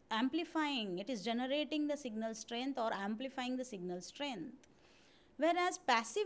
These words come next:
antenna utilizes the available signal provided by outside towers. It is just using the power which is provided by outside towers,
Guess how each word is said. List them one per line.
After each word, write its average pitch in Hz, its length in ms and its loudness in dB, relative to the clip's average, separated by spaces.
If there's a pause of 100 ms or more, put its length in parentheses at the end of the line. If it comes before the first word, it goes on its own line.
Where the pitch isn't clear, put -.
antenna 359 300 2 (180)
utilizes 320 840 0
the 269 220 -2
available 311 480 0
signal 269 380 -2
provided 196 1000 -2 (460)
by 214 460 4 (180)
outside 226 580 -2
towers. 185 640 -6
It 220 100 -10
is 202 140 -2
just 269 340 -4
using 262 680 2
the 302 100 2 (420)
power 214 460 2 (600)
which 262 200 0
is 277 380 2
provided 233 520 2
by 262 160 2 (220)
outside 220 540 -2
towers, 180 720 0